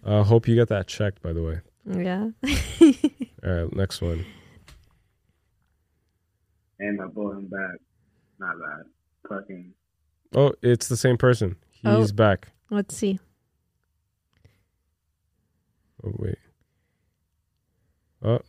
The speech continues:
Speaker 1: it's not playing now.
Speaker 3: And I bought him back. Not bad.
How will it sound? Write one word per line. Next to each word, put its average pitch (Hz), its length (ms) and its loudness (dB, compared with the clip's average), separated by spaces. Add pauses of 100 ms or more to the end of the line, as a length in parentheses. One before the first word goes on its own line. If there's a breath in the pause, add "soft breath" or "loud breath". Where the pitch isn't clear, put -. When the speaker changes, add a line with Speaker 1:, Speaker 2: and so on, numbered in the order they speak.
(280)
Speaker 1:
it's - 160 -18
not 101 160 -4
playing 98 260 -2
now. 90 240 -2 (3750)
Speaker 3:
And 101 220 6
I 95 60 2
bought 101 300 4
him 98 100 -2
back. 92 320 0 (600)
Not 175 200 -2
bad. 151 280 -4